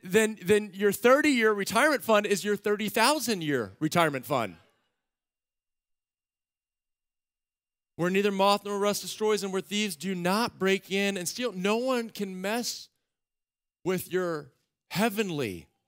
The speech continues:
K. Your you're <laughs> Matthew seventeen, one through three.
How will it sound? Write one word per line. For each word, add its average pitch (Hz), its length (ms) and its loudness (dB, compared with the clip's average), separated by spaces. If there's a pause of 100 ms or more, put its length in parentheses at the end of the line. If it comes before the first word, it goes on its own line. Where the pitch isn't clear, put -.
K. 110 440 -4 (1400)
Your 160 240 -6 (440)
you're 170 140 0
<laughs> 107 100 -4 (4000)
Matthew 165 380 0
seventeen, 165 600 -4
one 151 160 -4
through 139 140 -10
three. 139 420 -6